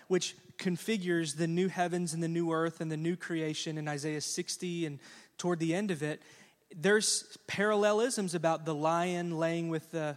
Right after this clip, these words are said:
lamb. Children can walk over, put their hand over the snake's, um, den and not fear. And there's still some bleed over into the world that we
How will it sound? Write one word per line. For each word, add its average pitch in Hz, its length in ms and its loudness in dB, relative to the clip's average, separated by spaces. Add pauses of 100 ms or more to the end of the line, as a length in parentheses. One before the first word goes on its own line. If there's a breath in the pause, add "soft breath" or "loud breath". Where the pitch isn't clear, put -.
lamb. 165 580 0 (340 loud breath)
Children 180 460 2
can 175 240 -2
walk 165 260 2
over, 170 280 0
put 170 200 -6
their 165 140 -2
hand 165 400 -4
over 160 220 0
the 147 80 -4
snake's, 165 600 -4 (360)
um, 147 340 -2
den 165 380 2
and 147 160 -4
not 151 240 0 (180 loud breath)
fear. 175 480 -2
And 160 220 -6 (220 loud breath)
there's 190 180 4
still 233 360 4 (340 loud breath)
some 175 500 2
bleed 202 360 2
over 165 480 0
into 175 280 0
the 160 100 2
world 165 340 2
that 160 120 -2
we 160 320 -2